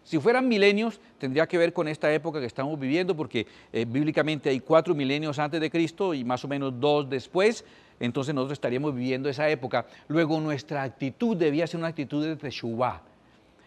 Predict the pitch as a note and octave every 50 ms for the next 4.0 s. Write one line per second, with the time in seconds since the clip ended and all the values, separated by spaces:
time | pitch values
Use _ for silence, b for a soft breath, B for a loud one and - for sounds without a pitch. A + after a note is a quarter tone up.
0 | b _ C#3 B2+ A#2+ A#2+ A#2+ A2+ C3 D#3 F3+ G3 G3+ G3+ G#3 F#3+ - B B B
1 | B B B A#2+ C3+ E3+ G#3 G3 A#3 G#3 F#3 - E3+ C#3 A#2+ - - C3+ B2+ C#3+
2 | E3+ E3+ - - C#3 B2+ C3 C#3+ E3+ F#3 E3 D3+ C3+ A#2+ A#2+ G#2 - - D#3+ E3+
3 | E3 F3 E3 C#3+ D3 C3 B2+ B2 - - A#2 G#2+ - E3+ G3 G3 D3+ C#3+ C#3+ C#3